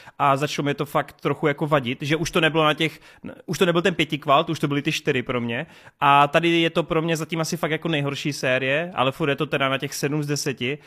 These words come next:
A fakt doufám, že ten turnaj v budoucí sérce to zase nakopne a že se jim to nějak povede, no. Ale já teda upřímně nejsem až tak jako vyhypený z toho finále, které má super akci, jakože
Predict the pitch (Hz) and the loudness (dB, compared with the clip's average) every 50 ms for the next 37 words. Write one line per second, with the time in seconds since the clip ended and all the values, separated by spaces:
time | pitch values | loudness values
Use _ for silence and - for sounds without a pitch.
0 | - - - - - - - - 175 170 165 175 165 - 175 160 160 156 156 143 | -20 -20 -20 -16 -16 -8 -2 0 0 2 2 0 0 2 2 2 2 0 -2 -2
1 | 165 160 151 - 160 143 156 156 147 147 151 151 151 - 131 123 123 147 147 143 | -2 -4 -4 -4 -6 -4 -2 0 0 0 0 -2 -4 -6 -8 -8 -4 -4 -2 -2
2 | 143 - - 156 143 - 151 147 139 - 143 131 147 147 147 - 165 143 139 135 | -4 -4 -4 -6 -4 -2 -4 -4 -2 -4 -6 -6 -6 -6 -6 -4 -2 -2 -2 -2
3 | - 143 - - 147 147 143 143 143 143 143 - - - _ - 147 - 165 147 | -4 -6 -4 -2 -2 0 0 0 0 -2 -4 -6 -10 -16 _ -8 -4 -2 0 -2
4 | 131 160 147 151 147 147 151 - 160 151 175 165 139 131 117 113 110 113 110 120 | 0 -2 -2 -2 -2 -2 -2 -4 -2 0 0 0 0 0 -2 -2 -2 0 2 2
5 | 123 127 131 131 135 135 131 - - - - _ - 143 156 165 226 220 220 208 | 2 4 4 2 2 0 -2 -6 -18 -20 -12 _ 2 2 4 4 4 4 2 2
6 | 185 - - 220 202 214 208 208 202 202 - 226 202 - 180 170 - - - 165 | 0 -4 -4 -4 -2 0 0 0 -2 -2 -2 -4 -4 -4 -4 -4 -4 -2 0 0
7 | 165 170 - - - - _ _ - 147 139 - - - 170 160 160 160 165 165 | 0 0 -4 -10 -18 -18 _ _ -8 -8 -8 -6 -4 -4 -2 0 0 0 0 0
8 | 160 175 165 156 160 156 - - 175 170 165 - 175 156 147 135 127 123 117 113 | 0 0 -2 -2 -2 -2 -2 -2 -2 -2 -2 -2 -2 0 2 2 2 2 2 0
9 | 127 147 - - - - _ - - 175 165 170 170 170 175 170 170 165 156 135 | -2 -6 -10 -16 -20 -20 _ -6 0 2 4 4 4 4 6 6 6 6 6 4
10 | 117 - - _ _ - - - - 202 170 220 - - 165 160 - - - - | 2 -2 -8 _ _ -12 -8 -4 -4 -2 0 0 0 0 0 -4 -4 -6 -6 -2
11 | 143 131 139 165 175 220 185 139 135 - 147 143 147 | -2 0 0 -2 -4 -6 -6 -6 -6 -4 -4 -4 -4